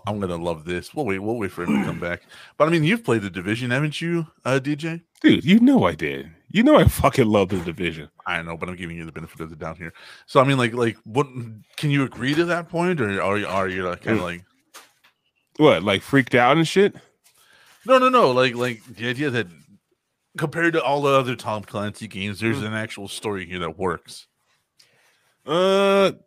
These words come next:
Speaker 2: yeah, yeah. Honestly, for the most part, yeah. Um, I mean, I guess you could argue, argue Splinter Cell, but that's more gameplay, uh,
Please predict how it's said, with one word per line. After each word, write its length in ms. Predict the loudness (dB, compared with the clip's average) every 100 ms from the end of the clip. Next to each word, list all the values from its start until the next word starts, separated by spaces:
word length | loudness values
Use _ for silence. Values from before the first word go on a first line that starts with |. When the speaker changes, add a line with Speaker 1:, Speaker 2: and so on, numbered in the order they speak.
| _ _ _ _ -16
Speaker 2:
yeah, 500 | -4 4 4 6 4 4
yeah. 200 | 4 6
Honestly, 440 | 8 6 4 0 -2
for 100 | 2
the 80 | 6
most 200 | 6 6
part, 240 | 4 2 4
yeah. 320 | 2 0 -4 -12 -20 -20 -20 -20 -20 -20 -20 -20 -20 -2
Um, 580 | 2 4 6 4 2 0 -8 _ _ _ _ _ _ _ _ -20 -20 -20 _ _ _ _ -20 -20 -20 -20 -12 -2
I 60 |
mean, 160 | 2 2 2 -2
I 40 |
guess 140 | -2 -4
you 80 |
could 240 | -2 -2 0
argue, 320 | 2 2 0 0
argue 340 | 0 0 -4
Splinter 460 | -4 -8 -6 -4 -4
Cell, 440 | -4 -2 -2 -4 -10 _ _ _
but 160 | -2 2
that's 320 | 2 0 -4
more 320 | 0 2 2
gameplay, 840 | 0 -2 -2 -2 -4 -2 0 2 2
uh, 460 | 2 0 -2 -8